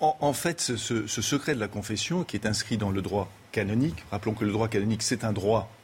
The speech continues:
enfin, ça n'existe que dans l'Église catholique, qui est fait pour régir le gouvernement et les fidèles pour aller vers Dieu, pour permettre aux hommes d'aller vers Dieu. Je fais, je, je, j'explique, hein, d'une manière assez triviale et rapide. Euh, ce, en fait, ce droit canonique, ce secret de la confession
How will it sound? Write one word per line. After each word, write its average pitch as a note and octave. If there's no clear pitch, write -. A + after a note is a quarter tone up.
enfin, E2+
ça -
n'existe G#2+
que D3+
dans A#2+
l'Église G2+
catholique, A#2
qui -
est -
fait A2+
pour G#2+
régir C#3
le A#2+
gouvernement A#2
et -
les A2+
fidèles A2+
pour A2
aller G#2
vers F#2
Dieu, F#2+
pour F2
permettre G#2+
aux G#2+
hommes G2+
d'aller F#2
vers A2
Dieu. D3
Je -
fais, F#2+
je, F#2+
je, -
j'explique, -
hein, G2
d'une F#2
manière F#2
assez -
triviale A2
et G2
rapide. G#2+
Euh, G#2
ce, A2+
en A#2+
fait, A2+
ce -
droit A#2+
canonique, C3+
ce -
secret -
de D3
la B2+
confession C#3